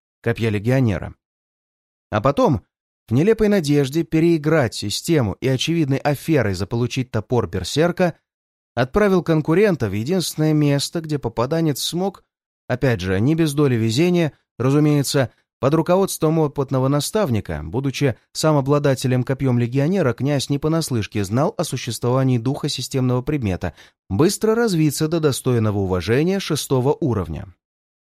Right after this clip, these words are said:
Но самое паршивое, именно этот внезапный спонтанный заброс потенциального героя наизнанку развязал руки системе, в ответном ходе,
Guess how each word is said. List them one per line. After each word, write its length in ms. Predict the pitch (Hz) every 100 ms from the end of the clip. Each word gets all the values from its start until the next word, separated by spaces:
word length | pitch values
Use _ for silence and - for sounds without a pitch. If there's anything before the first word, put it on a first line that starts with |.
| _ _ _ _ -
Но 180 | 120
самое 440 | 107 - 113 160 196
паршивое, 640 | 165 - - 110 95 87 _ _ _ -
именно 400 | 180 202 202 202 -
этот 460 | 180 135 - 78
внезапный 640 | 90 110 113 139 160 - 92
спонтанный 680 | - 107 110 151 160 135 117
заброс 460 | 113 123 160 135
потенциального 680 | - 110 107 - 151 147 127
героя 480 | 123 135 160 131 92 _ _ -
наизнанку 840 | 110 107 85 110 196 202 110 80 _ _ _ _ _ -
развязал 560 | 107 143 170 196 226 190
руки 260 | 202 190
системе, 760 | 175 202 185 - 170 104 76 69 _ _ _ _
в 40 | 123
ответном 460 | 151 214 208 151
ходе, 440 | 131 139 139 175